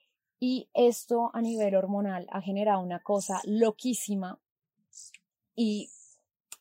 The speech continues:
los niveles ar-, altos de estrés y demás ha generado de verdad muchísimas enfermedades. Por eso se dice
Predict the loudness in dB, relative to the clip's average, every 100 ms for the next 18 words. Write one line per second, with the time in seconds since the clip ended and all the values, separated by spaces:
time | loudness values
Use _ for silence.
0 | _ -6 0 0 0 0 0 0 0 0
1 | 0 -2 -4 0 0 -2 -6 -4 -4 -4
2 | -2 -2 -2 -6 -4 -2 -4 -8 -12 _
3 | _ -8 -4 -2 -2 0 0 0 -2 -6
4 | -2 -2 -2 -8 -8 -8 -8 -8 -6 -4
5 | -2 -2 -4 -10 -8 -6 -4 -4 -4 -2
6 | -4 -8